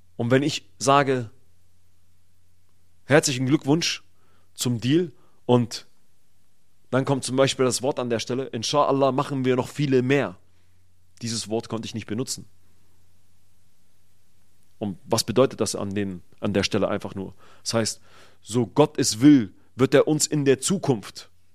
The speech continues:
Inshallah, noch mehr Deals genehmigen.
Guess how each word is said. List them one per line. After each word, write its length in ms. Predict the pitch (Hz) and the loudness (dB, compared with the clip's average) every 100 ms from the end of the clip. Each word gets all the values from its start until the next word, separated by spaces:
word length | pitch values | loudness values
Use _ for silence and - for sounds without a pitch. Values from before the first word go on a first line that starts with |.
| - - - - - - - - - - | -20 -20 -20 -20 -20 -20 -20 -20 -16 -8
Inshallah, 720 | 113 - 139 135 135 151 147 - - - - - | -4 0 2 2 2 0 -6 -18 -20 -20 -20 -8
noch 400 | 120 147 175 127 | 0 2 2 2
mehr 380 | 127 135 151 - - - - 156 | 0 0 -2 -12 -20 -20 -8 2
Deals 340 | 190 180 - | 2 2 0
genehmigen. 520 | 127 120 110 92 85 | -2 -2 -4 -8 -12